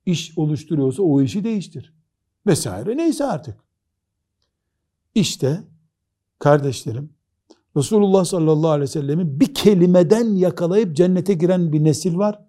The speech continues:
Efendimiz ona, "La tagdab, kızmayacaksın." buyurmuş. "Peki ya Resulullah." deyip gitmiş adam sonunda.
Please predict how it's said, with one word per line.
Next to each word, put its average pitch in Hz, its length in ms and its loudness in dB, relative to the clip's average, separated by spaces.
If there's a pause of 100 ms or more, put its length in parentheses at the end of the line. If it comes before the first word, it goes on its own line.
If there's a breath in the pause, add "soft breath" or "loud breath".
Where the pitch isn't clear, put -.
(760)
Efendimiz 185 460 0
ona, 202 140 -2
"La 240 280 6
tagdab, 185 420 4 (600)
kızmayacaksın." 202 760 -2
buyurmuş. 107 460 -12 (960)
"Peki 220 280 0
ya 165 160 4
Resulullah." 160 320 2
deyip 269 200 -2
gitmiş 285 260 -6
adam 262 220 0
sonunda. 110 540 -8